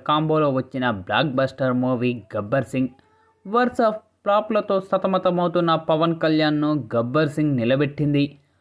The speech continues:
అప్పటి వరకు ఉన్న రికార్డును ఈ యొక్క చిత్రం కొల్లగట్టింది. ఇక గబ్బర్ సింగ్ తర్వాత పవన్ కళ్యాణ్, హరీష్ శంకర్ కాంబోలో వస్తున్న చిత్రం ఉస్తాద్ భగత్ సింగ్.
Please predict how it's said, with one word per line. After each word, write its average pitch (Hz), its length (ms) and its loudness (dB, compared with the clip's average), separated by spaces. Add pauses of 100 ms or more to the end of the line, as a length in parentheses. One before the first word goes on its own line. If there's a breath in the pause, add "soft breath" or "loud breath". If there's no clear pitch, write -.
(100)
అప్పటి 180 320 4
వరకు 190 300 4
ఉన్న 175 220 4
రికార్డును 160 720 2
ఈ 170 60 0
యొక్క 156 200 0
చిత్రం 147 560 -2
కొల్లగట్టింది. 139 920 0 (280)
ఇక 131 180 -2
గబ్బర్ 135 440 0
సింగ్ 143 240 -4
తర్వాత 147 460 2 (120)
పవన్ 151 340 0
కళ్యాణ్, 143 300 2
హరీష్ 127 360 -2
శంకర్ 147 360 0
కాంబోలో 147 500 2
వస్తున్న 139 380 -2 (180)
చిత్రం 143 360 -2 (200)
ఉస్తాద్ 135 560 -2
భగత్ 113 280 0
సింగ్. 135 280 -2